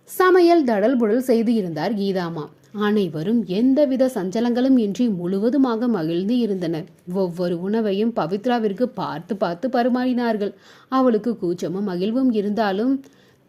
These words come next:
தன் கணவன் இங்கு இல்லாமல் இருப்பது வருத்தத்தையும் ஏமாற்றத்தையுமே தந்தது. சித்தார்த்தன் முகத்தில்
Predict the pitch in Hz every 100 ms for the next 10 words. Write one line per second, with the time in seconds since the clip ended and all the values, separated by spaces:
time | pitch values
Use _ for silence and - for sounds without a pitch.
0 | - 302 285 285 302 320 320 302 302 302
1 | 220 180 202 233 277 262 240 247 220 262
2 | 185 151 160 240 190 170 226 175 220 285
3 | 311 294 269 247 240 254 277 196 170 160
4 | 151 - _ - 233 185 175 175 214 202
5 | 180 180 208